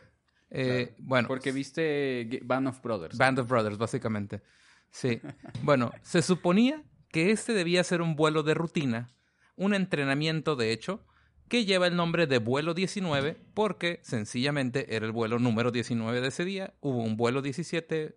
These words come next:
Speaker 1: dieciocho, etcétera. ¿Sí?
Speaker 2: Ujú.
Speaker 1: La misión era bastante simple.
Speaker 2: Podría haber un vuelo veinte, pero pasó
Speaker 1: Pero
Speaker 2: eso.
Speaker 1: ese día lo cancelaron.
Speaker 2: Quizás,
Speaker 1: <laughs>
Speaker 2: quizás lo cancelaron, exactamente.
Speaker 1: Sí.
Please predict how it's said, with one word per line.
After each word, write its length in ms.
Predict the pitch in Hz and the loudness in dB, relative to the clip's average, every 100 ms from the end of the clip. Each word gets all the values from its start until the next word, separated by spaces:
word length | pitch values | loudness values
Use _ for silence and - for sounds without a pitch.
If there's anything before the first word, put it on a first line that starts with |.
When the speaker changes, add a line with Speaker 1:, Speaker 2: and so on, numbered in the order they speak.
| - | -10
Speaker 1:
dieciocho, 500 | 113 123 113 120 120 | -8 -6 -6 -8 -10
etcétera. 540 | - - - - - _ _ _ _ _ _ _ | -12 -16 -18 -18 -20 _ _ _ _ _ _ _
¿Sí? 300 | - 196 - _ _ _ _ 117 | -8 -8 -8 _ _ _ _ -12
Speaker 2:
Ujú. 320 | 104 123 185 - - | -8 -8 -10 -14 0
Speaker 1:
La 140 | 143 | 0
misión 400 | 156 - 202 240 - 156 | 2 -2 -2 -2 -4 -2
era 180 | 175 | 0
bastante 560 | 175 127 - 160 160 160 | 0 -2 -2 -4 -2 -6
simple. 540 | - 151 123 107 107 - - _ - _ _ _ _ _ - | -6 -6 -6 -6 -10 -12 -16 _ -20 _ _ _ _ _ -2
Speaker 2:
Podría 300 | 139 135 135 | 0 4 2
haber 160 | 143 143 | 2 0
un 120 | 135 | 2
vuelo 320 | 131 139 139 | 2 2 2
veinte, 340 | 143 135 131 139 | 2 0 -2 -4
pero 600 | 117 104 90 76 67 - | -4 -4 -4 -8 -12 -14
pasó 280 | 101 - 98 | -12 -12 -6
Speaker 1:
Pero 200 | 98 139 | 0 0
Speaker 2:
eso. 100 | 143 | 0
Speaker 1:
ese 80 | 160 | -2
día 180 | 147 143 | -2 -2
lo 100 | 139 | -2
cancelaron. 480 | 120 104 110 85 - | -4 -4 -8 -8 -10
Speaker 2:
Quizás, 380 | 107 98 - - | -10 -10 -12 -16
Speaker 1:
<laughs> 680 | - - 185 - _ _ - | -8 0 0 0 _ _ -14
Speaker 2:
quizás 280 | 117 120 117 | -8 -6 -6
lo 120 | 113 | -6
cancelaron, 600 | 113 104 107 95 90 92 | -6 -6 -6 -8 -8 -12
exactamente. 600 | - 101 95 95 127 113 | -12 -12 -10 -6 -4 -6
Speaker 1:
Sí. 120 | - | -10